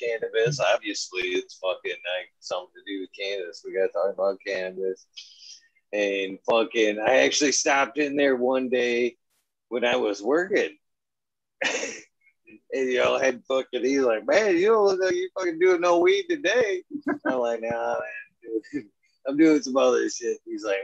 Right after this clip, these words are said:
"Ooh, really? You do other shit too?" I'm like, "Yeah, I'm good at other shit too." And fucking, <laughs> that, but, uh, and that's what everybody's been on my ass about too, man. You're fucking obviously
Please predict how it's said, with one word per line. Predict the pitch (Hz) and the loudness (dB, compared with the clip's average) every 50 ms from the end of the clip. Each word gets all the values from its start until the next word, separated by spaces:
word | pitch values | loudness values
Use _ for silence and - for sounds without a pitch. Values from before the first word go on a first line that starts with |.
| 113 | -2
"Ooh, | 151 190 254 285 294 262 - - - - _ _ _ _ _ _ _ _ _ - | 0 2 4 4 4 2 0 -2 -8 -20 _ _ _ _ _ _ _ _ _ -4
really? | - 117 185 247 269 262 240 - 185 | 0 2 4 6 6 6 4 4 2
You | 170 175 190 247 294 311 359 339 | -2 -4 -4 -6 -4 -2 0 2
do | - | 4
other | 160 196 254 277 269 214 | 4 4 4 4 2 0
shit | - - 127 110 98 92 - - | 0 -2 -2 -2 -2 -2 -6 -8
too?" | - 170 220 262 233 143 123 | -8 -6 -2 0 2 2 2
I'm | 120 | 2
like, | 120 110 92 87 | 0 0 -2 0
"Yeah, | 90 95 113 143 - 302 110 113 | 0 2 2 4 4 2 2 0
I'm | 131 139 131 - _ | 0 -4 -8 -10 _
good | 107 123 147 143 139 | -4 -2 -2 0 0
at | - 95 | 0 0
other | 92 92 - - _ - - | 0 0 -4 -8 _ -18 -14
shit | - - - - - _ _ - | -12 -10 -10 -10 -12 _ _ -6
too." | 117 127 120 - - - - _ _ _ _ _ _ _ _ - | -4 -4 -2 -4 -6 -10 -14 _ _ _ _ _ _ _ _ -10
And | 101 104 92 | -10 -8 -4
fucking, | 98 110 110 110 104 85 98 107 104 - - - 135 - - _ _ | -2 0 2 2 2 0 0 -2 -2 -2 -4 -6 -8 -10 -12 _ _
<laughs> | _ _ _ _ _ _ _ - | _ _ _ _ _ _ _ 0
that, | 120 139 147 160 139 | 2 2 2 4 4
but, | 160 170 160 147 | 4 4 6 6
uh, | 143 139 131 104 107 127 147 | 4 4 2 0 2 2 4
and | 151 | 4
that's | 147 156 160 - 170 | 2 0 -2 0 2
what | 196 190 160 151 | 4 4 4 4
everybody's | 143 147 147 139 151 143 127 113 139 139 139 135 127 113 | 4 2 2 2 0 0 0 0 0 0 0 -2 -4 -4
been | 123 139 127 | -4 -2 0
on | 127 127 131 123 | 0 -2 0 0
my | 120 113 101 | 0 0 2
ass | 117 117 117 117 - - - | 2 0 0 -2 -4 -6 -6
about | - 98 98 92 90 85 - | -4 -2 -2 -2 -2 -4 -6
too, | - 104 92 87 90 | -8 -8 -6 -4 -4
man. | 95 95 95 92 - _ _ _ _ _ _ - | -4 -4 -4 -6 -10 _ _ _ _ _ _ -8
You're | 117 117 | -8 -4
fucking | - - 226 226 - 196 180 - | 0 0 0 2 2 2 4 4
obviously | 151 180 202 180 180 160 147 - - 127 117 | 4 4 4 4 4 2 2 0 -2 -4 -4